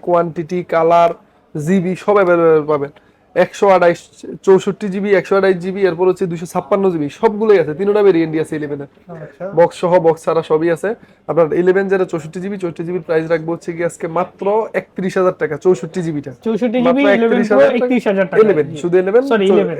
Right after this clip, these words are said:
Speaker 1: ইলেভেন চৌষট্টি জিবি মাত্র একত্রিশ হাজার, যেটা একশো আঠাশ জিবি, ওইগুলো বক্স সহ আছে, ওইগুলোর প্রাইস পড়বে হচ্ছে গিয়ে চৌত্রিশ। আর যেটা দুইশো ছাপ্পান্ন জিবি, দুইশো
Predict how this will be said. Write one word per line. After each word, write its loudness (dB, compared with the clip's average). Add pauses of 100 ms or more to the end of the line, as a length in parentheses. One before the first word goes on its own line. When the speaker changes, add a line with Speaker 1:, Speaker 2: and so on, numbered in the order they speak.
Speaker 1:
ইলেভেন -2
চৌষট্টি -6
জিবি -2
মাত্র -2 (100)
একত্রিশ -8
হাজার, 0
যেটা 0
একশো -8
আঠাশ 0
জিবি, -2
ওইগুলো 0 (100)
বক্স -4
সহ -2 (100)
আছে, -4 (440)
ওইগুলোর 0
প্রাইস 2
পড়বে -4
হচ্ছে -8 (100)
গিয়ে 2 (200)
চৌত্রিশ। 0 (800)
আর 0
যেটা 2
দুইশো -2 (100)
ছাপ্পান্ন 0 (120)
জিবি, -4 (640)
দুইশো -8